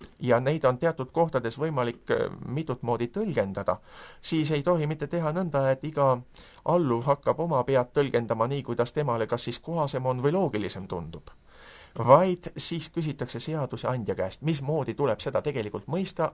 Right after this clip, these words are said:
või mismoodi tuleb seda tegelikult rakendada. Ja see, kes, see organ, kes andis seaduse välja, annab siis ka kommentaarid ja seletused. Seda punkti tuleb mõista niiviisi ja kui vaja, siis sõnastatakse see paremini, antakse välja seaduse parandus või, või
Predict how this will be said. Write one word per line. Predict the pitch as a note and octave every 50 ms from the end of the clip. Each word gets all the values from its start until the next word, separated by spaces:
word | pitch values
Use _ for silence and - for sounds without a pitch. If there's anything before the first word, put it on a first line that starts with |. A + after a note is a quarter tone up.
| - C3
või | D#3 C#3+
mismoodi | C#3 D#3 D#3 - C3+ C#3 B2+ A#2 A#2+
tuleb | C#3 C3+ B2 B2 -
seda | B2+ - B2
tegelikult | - C3 B2+ A#2+ G2 - - - - -
rakendada. | A2+ A2+ - - F2+ F#2+ - D2 - - - - - - - - - -
Ja | B2+ B2+
see, | B2 - - A3 G#3+ F3 C#3
kes, | - A#2 A#2+ - - -
see | - - E3+ D#3+
organ, | D#3 F#3 F#3+ D#3+ C3 A2 - A2 A2+
kes | G#2+ A2+ A2+ - D3
andis | D3+ D3 A2+ - A2+ - -
seaduse | D#3 D#3 C#3+ B2 - A#2+ - C3+ D3
välja, | G3 G#3+ F3 C#3 B2+ C3
annab | D3 C3 A2+ - -
siis | C#3 C3+ -
ka | - - A2+
kommentaarid | - A#2 G#2 F#2+ G#2+ A2 - - G2+ G2 G2 -
ja | F#2+
seletused. | - A2+ F2 - - - - - - - - - - - - -
Seda | - - E3+ D3+ B2+
punkti | B2 D3+ D#3+ C#3+ - B2+
tuleb | - C#3+ B2+ A2 A2
mõista | A#2+ C3 B2+ B2 - A#2 C#3
niiviisi | G3 G#3 F#3 D3+ D3 C#3 C3+ C#3 B2 - - - - -
ja | C3 B2+
kui | C3 A#2+ A#2+
vaja, | C#3+ D3+ C3+ A#2
siis | A2+ B2 A#2+ -
sõnastatakse | C#3 B2 A2+ - B2+ A2+ - - - - A#2+
see | D3 C3
paremini, | E3 D3+ A2 F#2+ G2 G2 A2 A2+
antakse | A#2 B2 - A2 - - B2
välja | C3 A#2 A2+ A2
seaduse | C#3 C3+ A#2 G#2+ A2+ B2 B2+ C3
parandus | D3 B2+ G#2+ G2 - - - -
või, | - G#2 - - - - - - - - A2+
või | A2